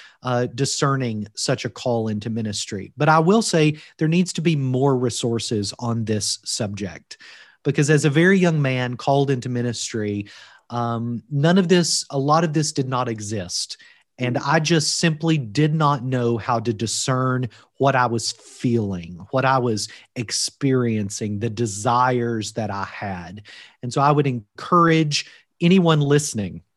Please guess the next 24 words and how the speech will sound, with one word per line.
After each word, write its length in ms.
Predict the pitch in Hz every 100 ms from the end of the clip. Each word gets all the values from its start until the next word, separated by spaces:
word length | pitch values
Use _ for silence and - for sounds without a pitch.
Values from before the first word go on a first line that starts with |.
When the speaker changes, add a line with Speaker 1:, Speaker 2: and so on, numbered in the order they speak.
| -
Speaker 1:
uh, 240 | 117 117
to 100 | 110
this 220 | 120 131 -
podcast, 800 | - 131 123 127 101 101 - - - _ -
uh, 260 | 117 113 110
to 320 | - 120 113 107 -
perhaps 440 | 123 135 139 -
even 280 | 143 143 139
think 160 | 143 151
about 260 | 151 147
writing 560 | 139 143 156 151 101 95 _
something. 560 | - 123 104 101 90 87
Uh, 280 | 110 107 101 101
of 140 | 143
course, 240 | - 202 165
there's 200 | 165 156
short 300 | - 156 143
articles 640 | - 127 131 - 131 123 117
and 120 | 117
various 380 | 127 127 131 -
things, 420 | 131 123 123 117 - - - - -
but 80 |
we 140 | 180 190
need 300 | 190 214